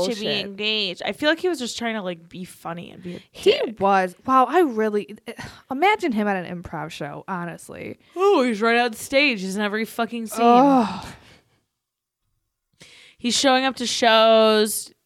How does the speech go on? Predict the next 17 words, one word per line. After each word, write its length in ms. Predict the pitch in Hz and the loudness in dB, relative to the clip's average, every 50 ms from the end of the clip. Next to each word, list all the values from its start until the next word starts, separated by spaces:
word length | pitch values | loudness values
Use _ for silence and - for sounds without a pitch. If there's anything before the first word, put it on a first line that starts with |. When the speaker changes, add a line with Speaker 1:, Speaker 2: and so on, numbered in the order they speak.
| - | -8
Speaker 1:
uh, 420 | - 202 196 190 180 180 180 180 175 | -4 -2 0 0 2 2 0 0 -2
is 120 | 180 175 | -4 -6
doing 180 | - 214 226 226 | -4 -2 -2 0
his 180 | 214 208 185 - | 0 -2 -2 -4
set 220 | - 220 196 - | -4 -4 -4 -4
intoxicated. 1040 | 175 190 - 196 185 185 - - - - - 196 180 180 185 175 175 180 180 185 - | -4 -6 -4 -2 -2 -2 -4 -6 -12 -8 -6 -4 -2 0 2 2 2 2 0 -4 -6
You 140 | - 185 196 | -6 -8 -6
paid 220 | - - 196 180 - | -4 -4 -6 -6 -6
fifteen 300 | - 185 - - 196 185 | -10 -12 -12 -10 -6 -2
dollars 260 | 185 185 180 175 170 | 0 0 0 0 -2
to 60 | - - | -4 -8
come, 160 | 185 180 175 | -8 -6 -4
and 60 | 175 | -4
you 60 | 180 | -4
gotta 140 | 180 175 175 | -2 -2 0
watch 220 | 175 180 180 - - | 0 -2 -2 -4 -6
this 320 | 175 180 190 196 175 160 | -6 -4 -4 -4 -6 -10